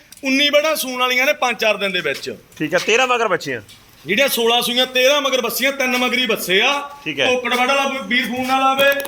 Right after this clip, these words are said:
Speaker 1: ਛੋਟੀਆਂ ਬੱਸੀਆਂ ਵਾਲਾ ਵੀਰ ਫੋਨ ਨਾ ਲਾਵੇ।
Speaker 2: ਠੀਕ ਹੈ।
Speaker 1: ਇੱਕ ਚੀਜ਼ ਮੈਂ ਜ਼ਰੂਰ ਕਹਿਣਾ, ਜੋ ਸਾ-, ਸਾਡੇ ਫਾਰਮ ਤੇ ਨਾ ਇੱਕ ਦਿਨ ਬਾਹਰੋਂ ਰੇਟ ਦਾ ਉਹਦਾ ਲਾਜ਼ਮੀ ਪਤਾ ਕਰਕੇ ਆ ਜਾਣਾ।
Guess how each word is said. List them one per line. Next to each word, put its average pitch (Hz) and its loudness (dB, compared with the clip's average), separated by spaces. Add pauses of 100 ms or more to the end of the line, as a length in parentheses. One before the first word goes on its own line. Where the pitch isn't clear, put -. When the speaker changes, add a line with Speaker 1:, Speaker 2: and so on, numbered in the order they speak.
(280)
Speaker 1:
ਛੋਟੀਆਂ 294 2
ਬੱਸੀਆਂ 214 -2
ਵਾਲਾ 190 2
ਵੀਰ 190 -4
ਫੋਨ 190 -4
ਨਾ 170 -2
ਲਾਵੇ। 147 0 (220)
Speaker 2:
ਠੀਕ - -2
ਹੈ। 120 4
Speaker 1:
ਇੱਕ - -4
ਚੀਜ਼ 277 -6
ਮੈਂ 294 0
ਜ਼ਰੂਰ 240 -6
ਕਹਿਣਾ, 277 0
ਜੋ 277 0
ਸਾ-, 254 -2
ਸਾਡੇ 226 2
ਫਾਰਮ 247 2
ਤੇ 269 -4
ਨਾ 269 0
ਇੱਕ 254 -4
ਦਿਨ 269 0
ਬਾਹਰੋਂ 269 2
ਰੇਟ 254 4
ਦਾ 262 0
ਉਹਦਾ 262 0
ਲਾਜ਼ਮੀ 226 2
ਪਤਾ 226 -2
ਕਰਕੇ 240 0
ਆ 262 2
ਜਾਣਾ। 294 0